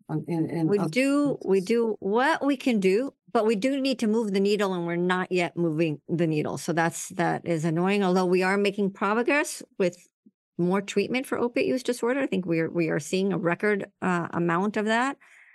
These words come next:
Speaker 2: um, a record number of naloxone, sadly. Um, um, but I wanna take some other questions.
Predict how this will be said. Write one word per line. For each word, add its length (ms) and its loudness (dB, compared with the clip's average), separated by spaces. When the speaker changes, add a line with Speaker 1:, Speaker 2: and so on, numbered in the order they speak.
Speaker 2:
um, 500 2
a 60 -6
record 400 0
number 280 2
of 100 2
naloxone, 840 -2
sadly. 640 -2
Um, 680 0
um, 580 2
but 220 0
I 80 2
wanna 240 0
take 200 -2
some 140 -2
other 260 0
questions. 600 0